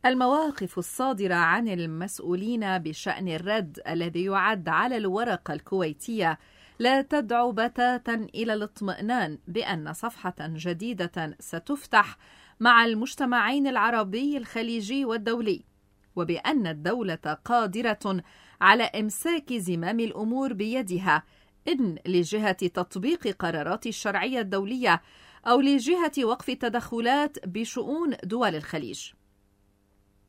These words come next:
فالوقائع اليومية وعلى الأرض لا تشير أبدا إلى احتمال التزام حزب الله بهكذا موقف،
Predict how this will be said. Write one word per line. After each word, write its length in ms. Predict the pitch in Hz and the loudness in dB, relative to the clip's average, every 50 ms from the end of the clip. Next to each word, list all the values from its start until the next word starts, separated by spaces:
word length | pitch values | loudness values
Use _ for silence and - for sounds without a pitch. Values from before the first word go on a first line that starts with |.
| _ _ _ _ - - - - _ _ _ | _ _ _ _ -20 -20 -20 -20 _ _ _
فالوقائع 680 | 269 262 277 285 294 285 427 453 440 - 302 311 302 302 | 4 6 6 6 6 6 4 4 4 4 4 4 4 4
اليومية 500 | 285 277 262 247 247 294 302 285 277 262 | 4 4 2 2 2 0 2 2 2 2
وعلى 420 | 247 226 247 254 240 269 262 247 | 4 4 4 4 4 4 4 4
الأرض 460 | 233 - - 240 269 277 226 185 185 | 2 2 2 2 2 2 0 -2 0
لا 260 | 196 196 208 254 277 285 | 2 2 4 4 2 0
تشير 380 | 285 262 233 - - 262 262 240 453 - | -2 -4 -8 -6 -6 -4 -4 -4 -2 0
أبدا 400 | - 240 226 202 175 170 165 160 - _ _ - _ _ _ - | 0 0 2 2 0 0 -2 -4 -6 _ _ -20 _ _ _ -2
إلى 140 | 220 196 | 0 0
احتمال 520 | 202 - - - 220 202 202 226 269 262 226 | 0 -2 -4 -6 -4 -2 0 2 2 2 2
التزام 800 | 208 190 - - 202 202 202 170 170 247 285 320 269 180 180 | 0 -2 -4 -6 -4 -4 -4 0 2 2 2 2 2 -2 -4
حزب 320 | 180 - 233 226 208 190 196 | -4 -6 -6 -6 -4 -2 -2
الله 460 | 202 202 220 247 269 294 311 311 277 - 254 | -2 -2 0 2 4 4 4 2 -2 -6 -6
بهكذا 600 | 214 262 285 330 339 330 330 294 262 220 196 180 | -4 -2 0 0 -2 -2 -2 -4 0 0 0 0
موقف، 480 | 165 156 160 - - 143 151 - - | 0 -2 -6 -8 -8 -8 -8 -8 -12